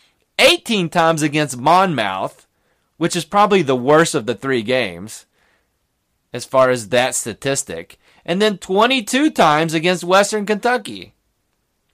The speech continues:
And it's gonna be, if that's how it's gonna be this season, it's gonna be tough. It's gonna be tough to win games 'cause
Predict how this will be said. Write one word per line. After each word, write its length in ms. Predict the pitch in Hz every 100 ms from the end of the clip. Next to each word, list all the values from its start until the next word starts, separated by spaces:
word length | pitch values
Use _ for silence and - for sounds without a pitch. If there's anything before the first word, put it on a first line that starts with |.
| _ _ _ _ _ _ _ _ -
And 140 | 170 190
it's 120 | -
gonna 260 | 196 196
be, 380 | 175 170 165 170 -
if 160 | 123
that's 240 | 165 180 -
how 160 | 196
it's 80 | 202
gonna 180 | 214 202
be 260 | 151 160
this 200 | 180 196
season, 560 | 196 190 190 208 220 277 _ _ _ _ -
it's 180 | 160
gonna 240 | - 196 202
be 300 | 147 170 165
tough. 640 | - 135 95 82 - - _ _ _ _ _ _ _ _ _ _ _ -
It's 140 | 160
gonna 160 | 226 240
be 140 | 247
tough 260 | 202 220 214
to 80 | 196
win 300 | 214 214 175
games 400 | 214 240 170 -
'cause 320 | 185 156